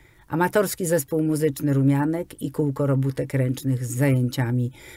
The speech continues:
e, z makramy? To ma być jej wina? Kto miał jej wyjaśnić, że wieszanie dywanów na ścianach jest prymitywne i niehigieniczne? A trywialny radziecki kryształ to kiczowate pozdrowienie od przeszłości?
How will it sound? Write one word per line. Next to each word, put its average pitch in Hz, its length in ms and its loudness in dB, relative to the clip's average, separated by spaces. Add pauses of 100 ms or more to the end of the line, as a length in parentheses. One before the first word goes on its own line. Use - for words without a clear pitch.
(160)
e, 127 540 4
z 127 300 2
makramy? 135 720 0 (1120)
To 160 80 -2
ma 156 120 2
być 139 200 -2
jej 143 140 4
wina? 156 240 -2 (480)
Kto - 220 -2
miał 202 200 2
jej 185 260 2
wyjaśnić, 165 760 -2 (420)
że 160 160 2
wieszanie 170 400 2
dywanów 160 460 0
na 156 120 2
ścianach 143 420 0
jest 139 180 -2
prymitywne 143 680 0
i 135 280 2
niehigieniczne? 139 960 2 (600)
A 170 120 0
trywialny 175 560 4
radziecki 156 500 0
kryształ 156 460 -2
to 143 220 0
kiczowate 147 600 -2
pozdrowienie 143 640 2
od 135 120 -4
przeszłości? - 800 -8